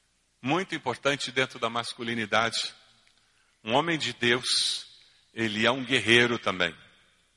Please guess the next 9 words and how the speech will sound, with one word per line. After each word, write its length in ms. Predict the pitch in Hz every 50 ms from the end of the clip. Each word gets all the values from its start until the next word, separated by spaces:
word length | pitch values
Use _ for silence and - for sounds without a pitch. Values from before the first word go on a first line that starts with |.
| _ _ _ _ _ _ _ _ _ _ _ _ _ _ _ _ _ _ _ _ _ _ _ _
Um 140 | - 101 104
homem 340 | 117 139 165 185 190 190 190
de 140 | 160 147 143
Deus 600 | - - 104 101 101 - - - - - - - -
que 80 | -
é 40 | 110
discípulo 760 | 101 - 101 - - - - - 190 220 - - 190 180 151
de 140 | 123 110 107
Jesus, 720 | 92 98 101 90 - - 95 95 - - - - - -